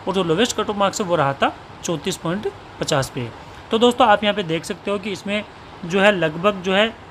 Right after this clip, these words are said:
पच्चीस हज़ार एक सौ तैंतालीस जो candidate है, वो तो registered हुए थे, यानी कि पच्चीस हज़ार एक सौ तैंतालीस कैंडिडेट्स हैं एग्जी-, executive एसएनटी का जो है, form भरा था। लेकिन दोस्तों, जो exam है, वो पन्द्रह हज़ार छः सौ बारह candidates ने ही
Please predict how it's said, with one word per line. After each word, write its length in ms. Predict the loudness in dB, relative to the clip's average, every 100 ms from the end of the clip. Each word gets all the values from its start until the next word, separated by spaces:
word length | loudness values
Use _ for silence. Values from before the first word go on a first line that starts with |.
| -6 -4
पच्चीस 280 | 0 0
हज़ार 240 | 2 2 2
एक 120 | 0
सौ 100 | -6
तैंतालीस 540 | -2 -2 0 2 0 0
जो 100 | -2
candidate 500 | -2 -4 -2 0 0
है, 60 |
वो 280 | -2 -2 -2
तो 120 | -2
registered 420 | -2 -2 -2 -2
हुए 260 | -2 0 0
थे, 120 | 0
यानी 260 | 0 0 0
कि 140 | -2
पच्चीस 400 | 0 -2 0 0
हज़ार 220 | 4 4
एक 120 | 2 -2
सौ 60 |
तैंतालीस 460 | -4 -2 -2 -2 -2
कैंडिडेट्स 480 | -4 -2 -2 -2 -2
हैं 120 | -2 -4 -16 -4 0
एग्जी-, 500 | 2 0 -4 -6 -2
executive 600 | 0 2 0 0 -2 -2
एसएनटी 420 | -2 0 -2 -2 -2
का 120 | 0
जो 140 | 0
है, 100 | -2
form 320 | -2 0 0
भरा 200 | 0 0
था। 220 | 2 0 0 -16 -2 2
लेकिन 200 | 4 4
दोस्तों, 300 | 2 0 -4
जो 100 | -2
exam 460 | -2 4 4 4
है, 60 | 2
वो 160 | 0
पन्द्रह 360 | 0 0 4 4
हज़ार 200 | 6 4
छः 180 | 0 -6
सौ 180 | -6 0
बारह 260 | 2 2
candidates 560 | 0 -4 -4 -4 -4 -4
ने 100 | 0
ही 180 | 0